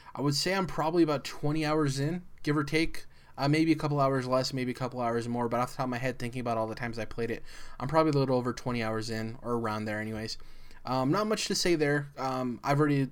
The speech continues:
expressed how I feel about Hollow Knight. You'll probably talk about your perspective here in a bit, Dom, so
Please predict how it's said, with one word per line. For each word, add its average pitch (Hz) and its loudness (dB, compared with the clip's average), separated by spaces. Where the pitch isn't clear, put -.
expressed 139 -2
how - 2
I - 0
feel 135 0
about 123 -2
Hollow 131 -2
Knight. 127 -4
You'll 139 4
probably 131 2
talk 123 0
about 127 -2
your 120 -2
perspective 123 -4
here 123 -2
in 120 -2
a 117 -4
bit, 120 -4
Dom, 120 -2
so 117 -4